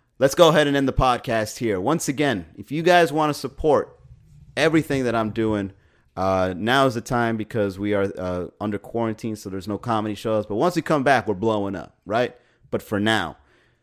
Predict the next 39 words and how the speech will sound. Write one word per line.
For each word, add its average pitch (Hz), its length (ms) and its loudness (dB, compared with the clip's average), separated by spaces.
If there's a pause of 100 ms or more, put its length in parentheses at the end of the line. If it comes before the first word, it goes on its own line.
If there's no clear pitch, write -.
(240)
go 131 120 4
ahead 139 120 4
and 131 80 2
give 131 140 4
us 127 100 -2
some 127 140 0
support. 123 580 2
Go 110 100 2
to 107 60 0
miami 110 300 0
comedy 113 500 -2
dot 104 320 -2
com. 101 160 -8
Can 143 160 -2
you 214 80 0
even 190 220 2
read 123 240 2
this? 143 340 2 (640)
I 123 60 -8
don't 180 60 -2
even 185 120 2
know 143 100 8
why 123 320 6
I, 107 120 2 (3750)
Miami 131 320 4
Com-, 156 280 4
it's, 107 280 -4
it's 113 160 0
inverted. 95 400 2
All 113 100 4
right, 98 140 6
look, 98 300 2 (100)
just - 320 -6
listen 131 240 -2
to 117 60 2
my 104 140 2
voice. 85 460 -4 (220)
miami 127 360 -2
comedy 127 680 -2